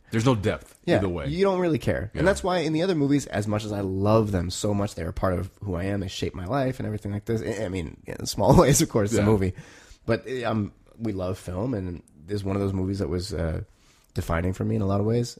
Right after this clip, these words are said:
Speaker 2: and I love. But there's no, like, there's no depth to any of it.
Speaker 1: Yeah.
Speaker 2: So in Force Awakens, they kind of did it by saying, like, "Okay, well, this stormtrooper doesn't wanna be here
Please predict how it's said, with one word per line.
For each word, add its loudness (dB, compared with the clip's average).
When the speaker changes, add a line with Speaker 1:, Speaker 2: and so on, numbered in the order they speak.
Speaker 2:
and -2
I 0
love. 0
But -2
there's -2
no, -2
like, -2
there's -2
no 2
depth -2
to 2
any 2
of 0
it. -4
Speaker 1:
Yeah. -8
Speaker 2:
So 0
in 2
Force -2
Awakens, 0
they -2
kind -2
of -2
did 0
it -2
by 2
saying, 0
like, -2
"Okay, -4
well, -2
this -10
stormtrooper -6
doesn't -2
wanna -2
be -2
here -6